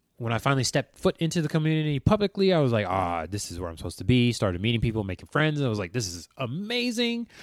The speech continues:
And then I started getting partners. I was like, "This is even better." And I just got to a place where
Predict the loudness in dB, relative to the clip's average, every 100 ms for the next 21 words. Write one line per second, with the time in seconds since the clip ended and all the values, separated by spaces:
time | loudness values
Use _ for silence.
0 | -10 -2 0 0 0 -2 -2 -4 0 2
1 | 4 4 2 2 0 -2 -2 0 0 0
2 | 2 4 4 0 -4 -14 -14 -6 -4 -4
3 | -4 -6 -4 -4 -2 -2 0 0 0 0
4 | 2 2